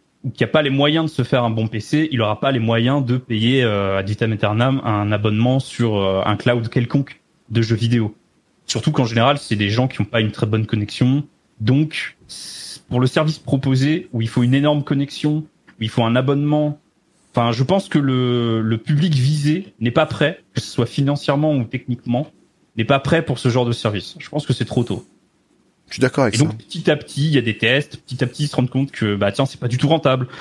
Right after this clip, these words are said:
Speaker 1: tiens, il y a pas du tout assez d'utilisateurs, ou les utilisateurs utilisent très peu et sont pas très satisfaits parce qu'ils ont pas une bonne connexion, parce que ça,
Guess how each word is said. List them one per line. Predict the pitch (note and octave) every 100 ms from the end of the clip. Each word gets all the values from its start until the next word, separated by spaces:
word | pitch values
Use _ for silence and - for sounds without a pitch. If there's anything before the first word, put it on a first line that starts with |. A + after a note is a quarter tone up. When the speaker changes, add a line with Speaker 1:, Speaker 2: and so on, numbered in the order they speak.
| - -
Speaker 1:
tiens, | C#3
il |
y |
a | A2+
pas | G#2+
du | A#2+
tout | - C3+
assez | - B2+
d'utilisateurs, | A#2+ - A#2 B2+ C3+ B2 B2 -
ou | A#2+
les | A#2+ A#2
utilisateurs | A2+ A2+ G#2+ G2+ C3+ C#3+ D3 - _ -
utilisent | A2+ B2 A2+
très | - A2+
peu | B2+ B2+ C#3+ D3 A#2+
et | G#2
sont | B2
pas | A2 A2
très | A#2+
satisfaits | A#2+ B2+ C3 C3
parce | A#2+ A2
qu'ils | C#3 C3+ A2
ont |
pas | G2+
une | G2+
bonne | G#2 G#2
connexion, | C3 C3 - B2
parce | A#2+ -
que | A2
ça, | G#2 F#2+ G2 F#2